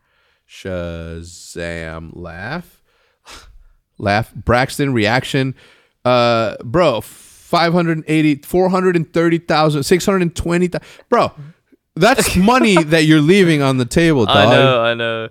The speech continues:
Speaker 1: Like, the fact that you aren't gonna go, when this goes live, you aren't gonna go and tell, or you yourself, or tell somebody that edits your videos to cut out certain clips to put it on your channel. That's my free money, man.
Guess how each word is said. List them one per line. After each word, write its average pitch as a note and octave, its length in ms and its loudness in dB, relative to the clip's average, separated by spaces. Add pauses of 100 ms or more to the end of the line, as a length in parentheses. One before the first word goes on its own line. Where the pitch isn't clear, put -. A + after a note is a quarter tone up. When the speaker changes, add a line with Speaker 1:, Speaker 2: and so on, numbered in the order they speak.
(160)
Speaker 1:
Like, C#3 300 2
the C#3+ 100 0
fact F3+ 300 0
that D3+ 240 0
you C3+ 440 2
aren't C3 240 -2
gonna C3 200 -4
go, A#2 200 -6
when A2+ 160 -2
this C3 160 -2
goes C#3+ 220 -2
live, A#2+ 260 -2
you A#2+ 100 0
aren't A#2 140 -2
gonna A#2 140 -4
go G#2+ 200 -2
and A2 100 -6
tell, A#2 280 -4 (360)
or A2 120 0
you G#2+ 160 -2
yourself, B2+ 440 -4
or G#2+ 100 -6
tell A#2+ 220 -6
somebody B2 260 -6
that G#2+ 160 -12
edits A2 260 -6
your G#2+ 80 -6
videos A#2 300 -4
to F#2+ 100 -14
cut A2+ 240 -6
out A2+ 260 -6
certain A#2+ 280 -8
clips A#2 400 -8
to - 80 -18
put - 200 -6
it A2 80 -6
on G2+ 100 -4
your G#2+ 120 -2
channel. C#3+ 340 -4 (460)
That's - 240 -18
my A3+ 80 -10
free A#3 260 -8
money, C4+ 380 -4
man. A#2+ 480 -4